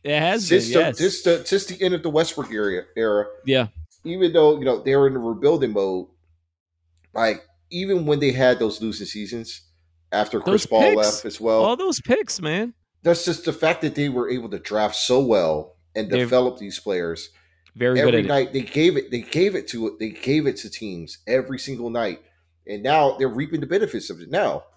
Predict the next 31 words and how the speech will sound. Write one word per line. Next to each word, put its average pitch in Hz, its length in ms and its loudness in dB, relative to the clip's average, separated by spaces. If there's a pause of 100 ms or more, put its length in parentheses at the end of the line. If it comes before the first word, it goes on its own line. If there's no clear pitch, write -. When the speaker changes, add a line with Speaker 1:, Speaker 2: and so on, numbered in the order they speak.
(220)
Speaker 2:
with 127 140 -8
that 139 160 2
Speaker 1:
Yes. 156 100 2
Speaker 2:
continuity 147 720 -2
that 101 140 -6
they 107 80 -8
have 101 240 -4
developed 90 420 -6
over 98 200 -6
the 95 80 -8
years. 90 360 -6 (560)
And 117 460 4 (840)
we're, 135 200 -6
we're, 131 240 0
we're 123 160 0
just - 320 -2
seeing 131 400 2 (180)
a 123 100 -12
team 139 360 -2
that 120 200 4
could 104 200 -8
really, 123 400 2 (100)
you 110 140 -8
know, 87 440 -2
wreak 117 180 -8
some 104 160 -8
havoc 104 460 0 (420)
for 147 180 0
the 135 60 4
regular 135 300 -2
season, 123 400 -10